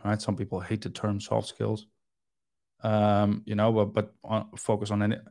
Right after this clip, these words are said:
everything else and just the technology, right? You can even take that a step further, right? Understanding business requirements, but I do also think that it's a natural progression. So, you know, to lower the bar or lower the expectations a little bit for, for someone who's listening to this and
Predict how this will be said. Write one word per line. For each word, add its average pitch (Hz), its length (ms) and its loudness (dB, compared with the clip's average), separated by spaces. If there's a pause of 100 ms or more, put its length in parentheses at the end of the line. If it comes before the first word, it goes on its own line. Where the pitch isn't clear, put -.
(120)
everything 117 340 0
else 107 220 0
and 107 100 -2
just 101 180 -2
the - 40 -8
technology, 95 600 0 (340)
right? 107 160 2
You 107 80 2
can 123 140 2
even 117 160 4
take 107 160 2
that 95 160 -4
a - 20 -8
step 95 240 -2
further, 120 480 4 (160)
right? 104 140 -2
Understanding 98 640 -4 (360)
business 104 260 -2
requirements, 113 600 4
but - 240 0 (760)
I 117 60 2
do 123 100 8
also 131 240 6
think 120 240 4
that 110 120 6
it's 107 200 2
a 104 100 4
natural 104 680 2
progression. 107 680 0 (1040)
So, 101 520 2
you - 80 -2
know, 104 180 4
to 104 180 -2
lower 101 320 4
the 101 80 2
bar 101 380 4
or 95 160 2
lower 95 260 2
the 95 80 0
expectations 98 680 -4
a 101 40 -4
little 95 180 -2
bit 90 140 -4
for, 90 300 -2
for 92 240 -4
someone 98 300 -2
who's 92 260 -4
listening 101 440 0
to 98 120 -4
this 98 300 2
and 90 200 -2